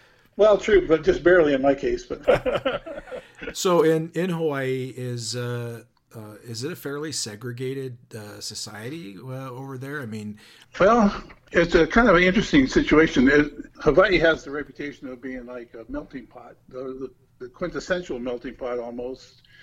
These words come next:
Speaker 1: But that reputation is both true and false. It's like, uh,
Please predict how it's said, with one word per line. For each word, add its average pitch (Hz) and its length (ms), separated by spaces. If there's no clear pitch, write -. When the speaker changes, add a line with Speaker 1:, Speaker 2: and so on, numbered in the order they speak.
Speaker 1:
But 131 100
that 170 180
reputation 165 600
is 135 240
both 156 220
true 180 160
and 135 120
false. 143 300
It's - 160
like, 143 340
uh, 120 240